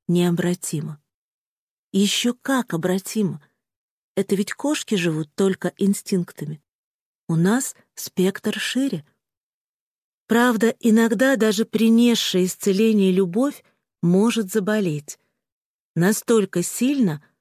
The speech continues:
что уйти кому-то захочется намного больше, чем остаться. Когда мы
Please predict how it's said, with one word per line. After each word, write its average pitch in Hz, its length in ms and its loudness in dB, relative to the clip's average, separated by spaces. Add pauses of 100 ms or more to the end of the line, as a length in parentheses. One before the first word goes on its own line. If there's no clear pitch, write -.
(320)
что - 340 -2
уйти 240 480 0
кому-то 160 640 -2 (480)
захочется 196 640 0
намного 190 600 2
больше, 220 580 -2 (540)
чем 180 320 0
остаться. - 640 -6 (1900)
Когда 202 360 2
мы 240 140 6